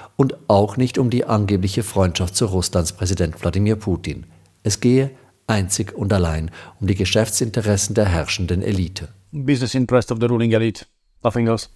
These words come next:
Speaker 1: Nichts anderes stecke hinter den Versuchen der ungarischen Regierung, Sanktionen abzuschwächen und die westliche Front gegen Russland aufzuweichen.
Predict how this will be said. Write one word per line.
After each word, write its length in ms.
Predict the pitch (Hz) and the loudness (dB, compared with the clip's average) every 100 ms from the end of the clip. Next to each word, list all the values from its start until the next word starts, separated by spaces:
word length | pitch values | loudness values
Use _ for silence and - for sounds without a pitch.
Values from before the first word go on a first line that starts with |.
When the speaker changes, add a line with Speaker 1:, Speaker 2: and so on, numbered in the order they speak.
| - | -6
Speaker 1:
Nichts 300 | 123 127 - | -2 0 -2
anderes 580 | - 120 117 95 82 - | 0 0 2 0 -2 -4
stecke 340 | - - 95 98 | -4 0 2 2
hinter 360 | - 117 98 | 2 2 2
den 160 | 92 85 | 0 2
Versuchen 480 | 104 92 98 - 98 | 2 2 2 2 2
der 120 | 107 | 2
ungarischen 520 | 117 101 92 98 113 | 2 2 2 2 0
Regierung, 560 | 104 98 98 90 92 92 - - - | -2 -2 0 0 0 -2 -10 -20 -4
Sanktionen 720 | 110 107 104 - 101 92 101 | 2 2 2 4 4 4 2
abzuschwächen 760 | 110 113 - 104 104 92 - 101 | 0 -2 -2 0 2 2 0 -4
und 200 | 117 95 | -2 0
die 200 | 107 98 | 0 2
westliche 440 | 98 - - - | 0 0 -4 -4
Front 380 | 92 - 82 78 | -4 0 -2 0
gegen 240 | 101 95 87 | -2 -2 -2
Russland 420 | 76 - 95 92 | -2 0 0 0
aufzuweichen. 760 | 90 - - 87 82 78 87 | -2 -2 -2 0 -2 -4 -10